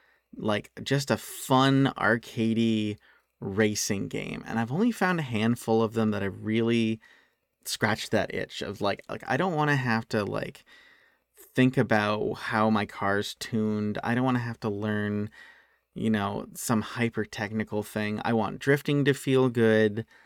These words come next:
I want crazy stuff to happen. Um, and there's only been a few games that really been scratching that itch for me. Um, I think I might have mentioned, um,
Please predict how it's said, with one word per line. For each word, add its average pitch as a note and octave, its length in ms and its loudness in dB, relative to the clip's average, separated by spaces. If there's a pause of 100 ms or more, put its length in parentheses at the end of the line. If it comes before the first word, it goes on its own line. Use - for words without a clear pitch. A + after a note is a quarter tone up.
(200)
I A2 120 0
want G2+ 400 -2
crazy B2 400 2
stuff G#2+ 340 -2
to G2+ 80 -6
happen. - 580 -10 (440)
Um, G#2 560 -2
and B2 160 2
there's B2 160 2
only E3 180 2
been C#3+ 140 4
a A#2+ 60 4
few - 260 0
games G#2+ 240 0
that G2+ 100 0
really G2+ 220 0
been G#2+ 100 -4
scratching G#2 400 -4
that G#2+ 160 0
itch F#3+ 160 0
for G#2+ 140 -2
me. F#2+ 340 -4
Um, G2+ 480 -6
I - 80 -10
think G#2 160 -4
I G#2 60 -2
might G2+ 180 0
have G2 80 -4
mentioned, F#2+ 540 -6 (160)
um, G2 560 -6